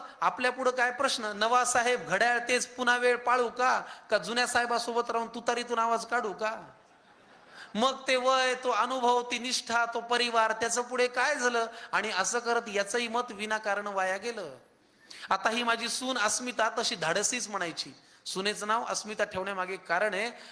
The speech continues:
आता ही माझी सून अस्मिता तशी धाडसीच म्हणायची, जरा कोणी नडलं ना की घरातला बाण काढायची. मी तिला कितीदा म्हणलं, "सूनबाई, बाण जपून वापरायचा असतो ग,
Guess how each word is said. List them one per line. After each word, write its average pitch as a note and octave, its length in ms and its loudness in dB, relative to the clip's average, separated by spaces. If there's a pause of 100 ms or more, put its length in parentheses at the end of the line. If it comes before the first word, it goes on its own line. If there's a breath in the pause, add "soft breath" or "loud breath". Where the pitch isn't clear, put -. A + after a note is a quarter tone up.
आता G#3+ 200 0
ही A#3 120 0
माझी A#3 260 2
सून C4 260 -2
अस्मिता A#3+ 560 0
तशी A#3+ 260 0
धाडसीच A3 520 0
म्हणायची, A3+ 540 -2 (280 loud breath)
जरा G#3 240 2
कोणी A#3 240 -2
नडलं B3 440 2
ना A3+ 80 0
की A3+ 140 -6
घरातला G3 420 0
बाण E3+ 300 0
काढायची. B2 520 -8 (640 soft breath)
मी G3 180 0
तिला A3+ 160 2
कितीदा A#3+ 420 -2
म्हणलं, A3 220 -2
"सूनबाई, A3 540 0
बाण G#3 300 0
जपून G#3+ 340 -4
वापरायचा A3 540 0
असतो F#3 340 -4
ग, G#3 40 0